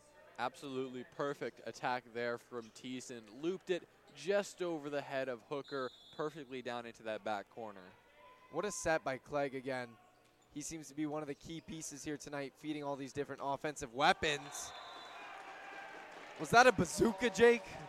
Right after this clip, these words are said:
Speaker 1: Well,
Speaker 2: Back
Speaker 1: that
Speaker 2: row pipe
Speaker 1: the
Speaker 2: from
Speaker 1: offi-,
Speaker 2: Michael Dauhaniuk.
Speaker 1: the official's not taking that one away. Dauhaniuk got his feet right on that attack, absolutely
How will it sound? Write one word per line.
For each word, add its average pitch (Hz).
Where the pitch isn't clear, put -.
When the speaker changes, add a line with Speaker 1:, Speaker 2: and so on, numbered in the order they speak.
Speaker 1:
Well, 170
Speaker 2:
Back 226
Speaker 1:
that 214
Speaker 2:
row 226
pipe 220
Speaker 1:
the 139
Speaker 2:
from 143
Speaker 1:
offi-, 185
Speaker 2:
Michael 220
Dauhaniuk. 185
Speaker 1:
the 156
official's 202
not 180
taking 170
that 170
one 160
away. 151
Dauhaniuk 151
got 160
his 151
feet 175
right 170
on 151
that 147
attack, 135
absolutely 147